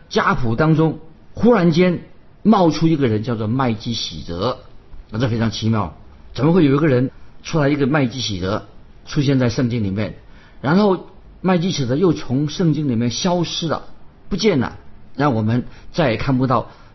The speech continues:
他的踪影了。那听众朋友，我们要想一想，为什么神要省略关于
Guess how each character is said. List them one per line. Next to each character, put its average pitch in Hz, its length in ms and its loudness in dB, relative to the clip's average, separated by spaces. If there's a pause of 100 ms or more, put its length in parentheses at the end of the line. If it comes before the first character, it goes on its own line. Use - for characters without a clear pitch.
(120)
他 131 100 -2
的 117 140 0
踪 131 260 2
影 85 200 -2
了。 87 180 -8 (500)
那 120 100 -2
听 113 120 -6
众 127 100 0
朋 113 100 2
友， 110 120 0
我 117 60 -2
们 113 120 0
要 113 60 -2
想 104 240 -2
一 - 20 0
想， 85 240 -8 (240)
为 196 160 2
什 135 140 2
么 147 80 2
神 139 180 0
要 147 120 2
省 113 340 -2
略 156 180 4
关 156 300 0
于 131 320 0